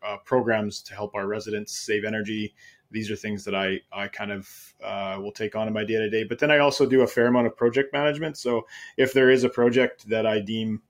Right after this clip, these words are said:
you know, worthy to do and it has a favorable payback, uh, for example, an L E D lighting retrofit on a facility, then I'll, I, uh, take on the role of, of hiring the, the contractor and then project managing it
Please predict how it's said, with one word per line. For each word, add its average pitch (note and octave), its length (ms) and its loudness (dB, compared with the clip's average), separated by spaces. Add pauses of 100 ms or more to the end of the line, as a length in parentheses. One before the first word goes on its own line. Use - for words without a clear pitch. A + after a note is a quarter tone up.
(200)
you A2 80 -6
know, G2+ 120 -4
worthy A#2 420 2
to - 120 -10
do A2+ 480 -2
and G#2 280 -6
it G2+ 100 -2
has G#2+ 200 -4
a G#2 120 -4
favorable G#2+ 380 -2
payback, G#2+ 500 -2 (280)
uh, G2+ 300 -6
for A2 160 -10
example, G#2 420 -8
an G#2 60 -8
L G#2 180 -2
E G#2 40 -2
D G2+ 120 -6
lighting G2+ 240 -4
retrofit G2+ 460 -8
on G2+ 100 -12
a G2+ 40 -14
facility, B2+ 560 2
then A2+ 160 0
I'll, A2+ 280 2 (460)
I, A2+ 500 2 (220)
uh, G#2 380 -4
take G#2+ 220 -8
on G#2 140 -4
the G2+ 80 -4
role G2+ 320 0
of, F#2+ 180 -8 (320)
of B2+ 140 -4
hiring A#2+ 400 4
the, G#2+ 380 0
the A2 80 -8
contractor A#2 720 0
and G#2+ 200 -10
then G#2 140 -8
project G2+ 320 -8
managing G2 380 -6
it G2 120 -8